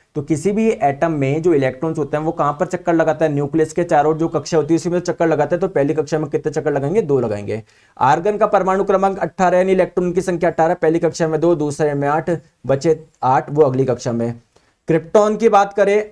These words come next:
देखो इसको एक शॉर्टकट में आप लोगों को और बता देता हूं, वैसे आप लोगों को पता ही है, किसी भी पीरियोडिक टेबल में पहले आवर्त में जो तत्व आते हैं उनमें एक कक्षा होती है,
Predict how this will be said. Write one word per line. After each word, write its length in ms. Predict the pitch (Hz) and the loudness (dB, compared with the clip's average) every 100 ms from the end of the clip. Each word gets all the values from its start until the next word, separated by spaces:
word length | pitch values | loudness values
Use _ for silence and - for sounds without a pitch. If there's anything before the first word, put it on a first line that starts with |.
| - | 0
देखो 320 | 156 151 120 117 | 2 2 -4 -4
इसको 340 | 165 - 208 208 | -6 -4 -2 0
एक 280 | 196 196 196 _ _ - | 0 0 -4 _ _ -4
शॉर्टकट 480 | 190 170 170 202 | 0 2 0 -4
में 80 | 202 | 0
आप 160 | 185 175 | 0 0
लोगों 140 | 180 180 | 0 2
को 120 | 196 | 2
और 220 | 156 156 | 4 2
बता 220 | 165 160 | 2 0
देता 180 | 156 156 | 0 0
हूं, 100 | 190 | -2
वैसे 220 | 180 139 165 | -2 0 0
आप 180 | 143 | 0
लोगों 180 | 151 151 | 0 0
को 120 | 151 | 0
पता 220 | 160 139 143 | 0 0 0
ही 140 | 160 | 2
है, 200 | 165 180 185 _ _ _ | 0 0 -4 _ _ _
किसी 240 | 196 196 247 | -2 0 0
भी 140 | 277 | 0
पीरियोडिक 560 | 302 220 196 202 208 233 | 2 2 4 4 4 2
टेबल 300 | 196 160 180 180 | 2 2 2 2
में 300 | 147 139 180 - _ _ - | 0 0 -2 -6 _ _ -2
पहले 440 | 170 165 185 262 285 | 2 2 4 4 2
आवर्त 480 | 277 156 170 190 | 2 2 2 -2
में 180 | 190 185 | -2 -2
जो 100 | 185 202 | 0 0
तत्व 400 | 175 165 180 202 | 0 -2 0 0
आते 340 | - 135 151 | 2 -2 -2
हैं 160 | 147 165 | -2 -2
उनमें 320 | - 139 147 | -2 -2 0
एक 420 | 156 - 139 143 | -2 -4 -2 -2
कक्षा 360 | 139 151 151 190 | -4 -6 -2 0
होती 340 | 170 160 160 | 0 2 0
है, 340 | 165 165 175 | 2 2 0